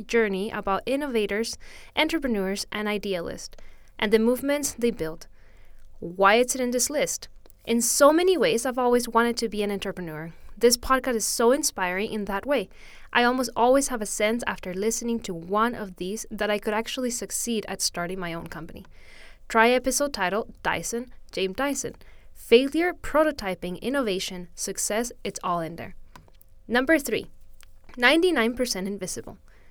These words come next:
Description from the website. Ninety-nine percent Invisible is about all the thought that goes into the things we don't think about, the unnoticed architecture and design that shaped our world. Why is it in this list? I really enjoy Roman Mars'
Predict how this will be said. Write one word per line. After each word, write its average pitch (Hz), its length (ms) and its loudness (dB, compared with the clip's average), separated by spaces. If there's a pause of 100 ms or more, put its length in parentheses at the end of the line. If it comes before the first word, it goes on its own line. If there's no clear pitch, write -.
(320)
Description 220 480 2
from 262 160 -2
the 294 100 2
website. - 380 2 (500)
Ninety-nine 311 500 2
percent 294 320 0
Invisible 190 520 -2
is - 160 -6 (100)
about 247 500 4 (140)
all 262 200 6
the 339 100 0
thought 196 380 4
that 202 160 -2
goes 196 240 -2
into 202 200 -6
the 175 80 -4
things 254 400 -4
we 190 100 -2
don't 190 280 -2
think - 180 -8
about, - 240 -12 (540)
the 240 200 2
unnoticed 226 540 4
architecture 262 760 -2
and 202 100 -4
design 254 440 -2
that - 120 -4
shaped 214 300 -6
our 202 100 -6
world. 175 340 -10 (760)
Why 185 280 2
is 226 200 2
it 254 80 4
in 262 80 0
this 269 180 0
list? 320 360 2 (360)
I 233 80 4
really 339 380 2
enjoy 269 260 6
Roman 226 400 4
Mars' 196 300 0